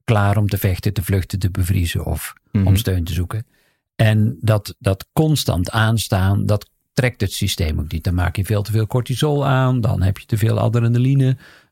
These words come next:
Speaker 1: Eh, je bent letterlijk en figuurlijk overprikkeld, je slaapt niet meer. Nou, en dan uiteindelijk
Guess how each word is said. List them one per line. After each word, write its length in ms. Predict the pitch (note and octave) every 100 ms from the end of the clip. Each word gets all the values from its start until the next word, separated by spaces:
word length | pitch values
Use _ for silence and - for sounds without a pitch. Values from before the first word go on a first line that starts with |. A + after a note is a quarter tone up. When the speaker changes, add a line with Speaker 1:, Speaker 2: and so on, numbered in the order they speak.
| _
Speaker 1:
Eh, 520 | A#2 G#2 G#2 G#2 G#2
je 120 | G#2
bent 280 | G#2 A2 G#2
letterlijk 420 | - A2 A#2+ A#2 A#2
en 100 | G#2
figuurlijk 380 | G#2 G#2 G2+
overprikkeld, 640 | A2+ G#2+ A2 C#3 D3 C#3 -
je 60 |
slaapt 360 | G#2 B2 A#2 A2+
niet 100 | A2+
meer. 300 | G#2+ G2+ G#2 - - _ _ -
Nou, 180 | G#2 D2+
en 80 |
dan 360 | F#2+ A2 A2 -
uiteindelijk 720 | G2+ F#2 F#2 G2+ G2+ - -